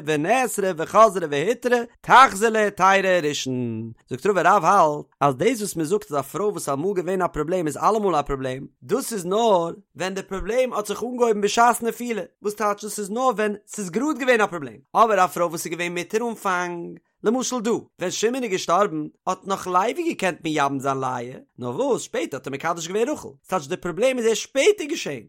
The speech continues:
דער איסור איז שפעטער געשען. דאס זאגט רב, דאס מאכט נישט קיין עולם ווארט. דאס ווערט גערופן, היתרא, ונסרא, וחזרא, והיתרא, איז דעמאלטס תחזלע, תירא, ראשון, דעמאלטס קריגט צוריק לוי זיין היתר,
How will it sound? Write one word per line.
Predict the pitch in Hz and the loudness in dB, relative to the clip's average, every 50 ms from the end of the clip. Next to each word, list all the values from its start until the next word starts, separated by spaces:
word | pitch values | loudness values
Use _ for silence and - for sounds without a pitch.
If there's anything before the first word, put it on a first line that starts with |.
| _ - | _ 4
דער | 170 214 | 4 4
איסור | 208 269 277 - 269 240 | 6 4 0 -2 -4 -4
איז | 233 | -4
שפעטער | - - - 269 302 330 - 277 254 | -4 2 2 2 4 2 0 -2 -4
געשען. | 226 202 - 160 127 113 113 - _ | -4 -4 -4 -6 -8 -8 -12 -20 _
דאס | - 113 113 170 208 240 - - | -16 -6 0 0 0 0 0 -2
זאגט | 226 214 208 - 196 185 | -4 -4 -2 -2 0 2
רב, | 202 233 262 247 214 196 196 190 190 _ _ - | 4 6 6 6 6 4 0 -2 -6 _ _ -10
דאס | 190 233 - - | -8 -8 -6 -2
מאכט | 202 220 226 220 - - | 0 0 0 0 -2 -4
נישט | 208 196 - - | -6 -6 -4 0
קיין | 196 196 196 190 | 2 4 4 4
עולם | 190 180 180 175 170 170 160 151 | 4 2 2 2 0 -2 -4 -4
ווארט. | 147 143 123 113 110 - _ - | -4 -6 -6 -8 -10 -16 _ -8
דאס | 220 240 | -8 -2
ווערט | 185 214 214 185 | 0 0 0 2
גערופן, | 147 170 185 196 240 247 - - 190 175 | 2 0 0 0 0 -4 -4 -4 -4 -4
היתרא, | 160 156 214 269 262 - 220 202 190 | 0 0 0 0 0 0 0 0 0
ונסרא, | 165 175 185 226 233 220 - - - 190 185 175 | 0 0 2 2 2 2 0 -2 -4 -4 -4 -4
וחזרא, | 151 156 160 190 202 202 175 165 151 | -4 -2 2 2 2 2 0 -4 -2
והיתרא, | 151 151 180 220 226 - 269 277 294 294 - _ _ | -2 0 0 -2 -4 -6 -8 -10 -10 -12 -14 _ _
איז | - 160 147 | -12 -6 -2
דעמאלטס | 214 240 262 254 233 214 208 - | 0 0 0 0 0 -2 -4 -2
תחזלע, | - 220 233 247 240 175 185 214 196 185 175 170 | 0 4 4 4 4 4 0 2 4 4 4 2
תירא, | 165 - 196 208 202 175 156 156 | 2 2 2 4 4 2 2 0
ראשון, | 190 240 226 - - 208 196 190 - _ - | -2 -4 -4 -6 -8 -10 -12 -12 -16 _ -8
דעמאלטס | - 165 214 240 240 214 202 190 185 - | -2 0 0 2 2 0 -2 -4 -6 -8
קריגט | - - 208 262 269 - - - | -8 -6 -4 -4 -4 -6 -10 -8
צוריק | - 196 202 226 247 240 - | -4 -2 -2 -2 -2 -6 -6
לוי | 180 190 196 220 240 240 220 220 202 | -4 2 4 4 4 4 4 0 -4
זיין | 175 190 185 175 | -2 -2 -2 -2
היתר, | 175 208 240 233 233 196 190 190 | 0 -2 -2 -2 -4 -4 -4 -4